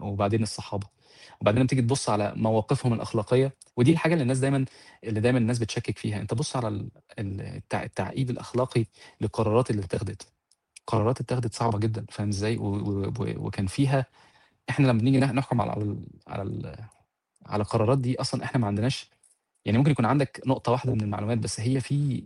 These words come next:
صعوبة في إنك تقول آه، ده قرار صح والّا قرار غلط، لإن في سي-، سياق تاريخي وسياق زمني وسياق، وسياق وحاجات كتيرة بقى نقعد نحطها ونحطها فوق بعضيها يعني. آمم،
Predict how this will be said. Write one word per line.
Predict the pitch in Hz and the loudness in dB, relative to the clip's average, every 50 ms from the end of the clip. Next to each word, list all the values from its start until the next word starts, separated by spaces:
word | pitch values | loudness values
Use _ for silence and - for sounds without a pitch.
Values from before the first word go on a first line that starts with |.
| - | -10
صعوبة | - - - 98 110 135 143 131 | -12 -4 -2 0 2 2 2 0
في | 117 - 104 | -2 -4 -6
إنك | 101 101 101 98 - _ _ _ _ _ _ _ _ _ _ _ _ _ _ _ _ _ _ - | -6 -4 -6 -6 -10 _ _ _ _ _ _ _ _ _ _ _ _ _ _ _ _ _ _ -10
تقول | - - 127 135 131 117 | -4 0 2 2 2 2
آه، | - 127 123 | 0 0 0
ده | 120 117 110 104 | 0 0 -2 -2
قرار | - 110 107 120 | -2 -2 -4 -2
صح | 120 - 131 - | -2 -4 -6 -6
والّا | 123 107 - | -6 -6 -2
قرار | 117 127 117 | -2 0 0
غلط، | 110 123 131 - - | 2 0 0 -2 -2
لإن | - - 104 104 - _ - - _ _ | -4 -4 -4 -6 -6 _ -18 -20 _ _
في | _ - - 131 139 139 123 117 - _ _ _ - | _ 0 2 2 4 4 2 0 -4 _ _ _ -16
سي-، | - - 113 117 110 - | -8 -2 -2 -2 -2 -2
سياق | - - - 120 120 127 - - | -8 -4 0 2 2 2 2 -2
تاريخي | - 107 110 120 120 - 110 | -4 -2 -2 -2 -2 -2 -4
وسياق | 107 101 - - 113 120 - 117 | -4 -4 -2 0 0 0 0 0
زمني | 104 113 117 120 110 107 107 | 0 2 2 2 2 2 0
وسياق، | 107 104 - - 113 120 - - - - | -2 -4 -4 -2 -4 -4 -4 -6 -6 -6
وسياق | 107 - - 120 120 - - | -6 -6 -4 -8 -8 -8 -10
وحاجات | 110 - - 127 135 - | -12 -8 -6 -6 -6 -6
كتيرة | - 110 135 127 | -6 -4 -2 -2
بقى | 127 123 | -2 -2
نقعد | 131 123 - - | -4 -6 -8 -12
نحطها | 104 - 135 127 | -10 -6 -4 -4
ونحطها | 123 113 107 - - 131 | -4 -4 -6 -6 -6 -8
فوق | - - - | -6 -4 -2
بعضيها | - - - 123 123 107 | -2 -2 0 -2 -4 -4
يعني. | - 110 110 _ - - - - - - - - - - - - - - _ - | -6 -10 -12 _ -20 -20 -20 -20 -20 -20 -20 -20 -20 -20 -20 -20 -20 -18 _ -4
آمم، | 101 98 95 95 107 107 - - - | -2 -2 -2 -2 -4 -6 -8 -8 -10